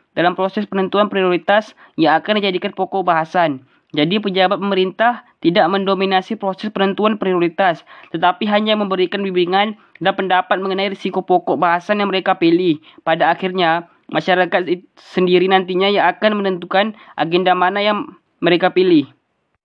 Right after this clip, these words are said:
Jadi, pejabat pemerintah lebih bersifat mendorong, bukan membiarkan, let it happen,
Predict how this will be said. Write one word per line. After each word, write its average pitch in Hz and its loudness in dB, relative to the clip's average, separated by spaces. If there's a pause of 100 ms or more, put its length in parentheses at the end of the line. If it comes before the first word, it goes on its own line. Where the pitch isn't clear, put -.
Jadi, 175 0 (240)
pejabat 175 2
pemerintah 208 0
lebih 208 -4
bersifat 190 -4
mendorong, 175 2 (160)
bukan 160 0
membiarkan, 180 0 (240)
let 165 4
it 151 -6
happen, 175 0